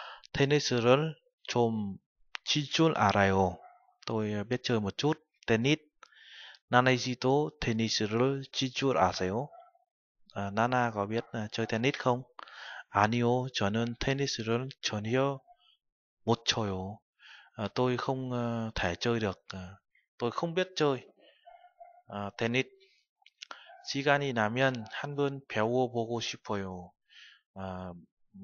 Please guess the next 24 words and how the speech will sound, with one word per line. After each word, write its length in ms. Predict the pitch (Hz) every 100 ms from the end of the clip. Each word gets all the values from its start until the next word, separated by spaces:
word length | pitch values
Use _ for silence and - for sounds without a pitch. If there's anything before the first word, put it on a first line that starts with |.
| 98
khi 140 | - 123
nào 180 | 113
có 100 | 107
thời 120 | 120 104
gian 260 | 117 120
thì 80 | 113
tôi 160 | 110 110
cũng 180 | 107 117
muốn 180 | 131 135
một 100 | 104
lần. 280 | 101 98 98 _ _ _ _ _ _ _ -
Tôi 140 | 127
muốn 220 | 117 113
học 220 | 131 123 104 - - - - - _ _ _
thử, 380 | - 101 95 113 - _ _ _ _ _
tôi 140 | - 117
muốn 200 | 113 131
thử 160 | - 95
học 220 | 110 104 - _ _ - - _ -
một 160 | 107
lần 200 | 104 104
xem. 240 | - 120 120 _ _ _ - - - - - -
그럼 420 | - 127 131 135 123
제가 460 | - 113 107 120